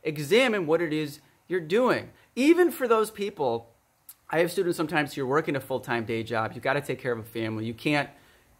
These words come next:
just focus on the things that you enjoy, right? Um, and I get that. You have to go to work, you have to do this, you have to earn the money. But one of the things I talk about in Skip College for Success is this pyramid of attention. Because it's like, okay, if you have a higher priority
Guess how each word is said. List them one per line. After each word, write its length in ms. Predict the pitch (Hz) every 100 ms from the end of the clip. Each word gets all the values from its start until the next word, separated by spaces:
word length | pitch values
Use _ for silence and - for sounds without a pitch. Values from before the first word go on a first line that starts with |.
| -
just 160 | 131
focus 380 | - 143 131 -
on 80 | 123
the 80 | 120
things 240 | 127 117
that 80 | 117
you 100 | 110
enjoy, 380 | 104 101 107 98
right? 360 | 101 123 - - - - _ -
Um, 400 | 127 127 123 120 _ _
and 100 | 131
I 60 | 143
get 240 | 170 170
that. 160 | 113 101
You 100 | 127
have 140 | 135
to 60 | 127
go 100 | 131
to 80 | 120
work, 280 | 123 117
you 80 | 117
have 120 | 117 120
to 60 |
do 100 | 120
this, 160 | 113 110
you 60 |
have 140 | 117 117
to 80 | 113
earn 140 | 113
the 60 | 110
money. 320 | 110 104 92 - - _
But 340 | 147 147 - - _ _
one 160 | 135 185
of 40 |
the 60 | 175
things 140 | 175
I 60 | 160
talk 180 | 170 160
about 160 | 139
in 40 | 131
Skip 180 | 156
College 280 | - 143 139
for 120 | 135
Success 500 | 123 120 - 175 156
is 80 | 123
this 140 | 120 117
pyramid 640 | - 180 196 139 120 113
of 560 | 131 120 117 117 110 - -
attention. 680 | - 180 208 - 104 95 - _ _
Because 200 | 151 151
it's 80 | 151
like, 180 | 156 170
okay, 460 | 175 226 156 104 - _ _ _ _ _ _
if 200 | 170 208
you 120 | 220 233
have 400 | 226 220 208 156
a 140 | 160
higher 420 | 156 185 185 196
priority 800 | - 180 160 180 180 143 113 110